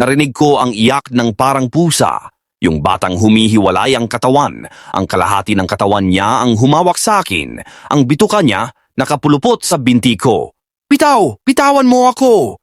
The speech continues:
sigaw ko habang tinataga ko ng itak ang mga bituka. Splak! Naputol ang bituka.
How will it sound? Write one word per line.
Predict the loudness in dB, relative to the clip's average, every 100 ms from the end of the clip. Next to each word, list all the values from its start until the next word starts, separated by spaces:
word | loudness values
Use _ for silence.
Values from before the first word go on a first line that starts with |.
| _ -4
sigaw | 0 2 2 2
ko | 2 2
habang | 0 0 -2 -2
tinataga | -2 -2 -2 -2 -4
ko | 0 2
ng | 0 -4
itak | -2 -2 -2 -6
ang | -4 -2
mga | -2 -2
bituka. | -2 0 0 -2 -4 -8 _
Splak! | -12 -4 -4 -4 _
Naputol | -2 0 2 2
ang | 2 0
bituka. | 2 0 0 -4 -6